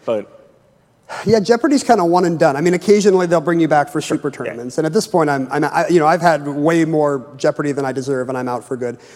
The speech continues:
Speaker 2: There is kind of the, uh, thing about the person who gets banned from the casino, you know, because they're,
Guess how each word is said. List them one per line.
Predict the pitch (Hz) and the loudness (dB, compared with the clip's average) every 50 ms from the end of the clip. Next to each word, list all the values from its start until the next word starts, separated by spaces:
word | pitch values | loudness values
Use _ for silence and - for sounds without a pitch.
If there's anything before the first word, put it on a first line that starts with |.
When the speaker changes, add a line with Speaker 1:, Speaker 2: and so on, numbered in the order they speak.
| - - | -6 0
Speaker 2:
There | 196 202 220 | 2 2 2
is | 285 339 - | 2 0 -2
kind | - - 233 220 220 | 0 0 2 4 2
of | 214 190 170 | 2 2 2
the, | 190 175 165 | 2 2 2
uh, | 151 147 | 2 0
thing | 127 - - 190 185 | -2 -2 0 0 2
about | 180 156 156 147 143 147 - | 2 2 2 2 2 0 -4
the | 151 135 | -6 -6
person | - - - - 185 170 - 180 160 | -8 -8 -4 -2 -2 -2 0 0 0
who | 160 156 | 0 0
gets | 151 147 - - | -2 -4 -6 -4
banned | 131 143 147 147 156 | -4 -2 -2 -2 -2
from | - 165 147 | -2 0 -2
the | 139 127 | -2 -2
casino, | - - 131 - - 156 143 135 113 110 - - - | -4 -8 -10 -6 -2 0 0 0 -2 -4 -10 -12 -8
you | 135 135 127 | -6 -6 -4
know, | 139 131 135 | -4 -4 -4
because | 135 135 139 139 156 135 131 131 | -4 -4 -4 -4 -4 -4 -4 -4
they're, | - 139 131 127 123 123 120 117 | -6 -6 -6 -6 -6 -8 -10 -12